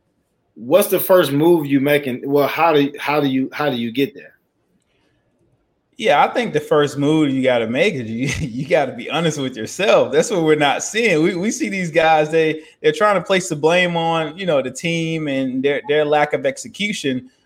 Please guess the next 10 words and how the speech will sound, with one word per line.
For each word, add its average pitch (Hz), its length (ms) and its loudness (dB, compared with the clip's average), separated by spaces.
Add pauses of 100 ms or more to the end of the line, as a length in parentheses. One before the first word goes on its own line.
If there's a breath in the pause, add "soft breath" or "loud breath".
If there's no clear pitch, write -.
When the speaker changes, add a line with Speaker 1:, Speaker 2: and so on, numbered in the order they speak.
(120)
Speaker 2:
But 156 180 0
you 220 100 0
gotta 185 280 4
realize 170 520 4
that 127 280 -4
these 226 200 -2
are 180 80 2
your 175 220 2
guys 170 480 -2
now. 101 400 -12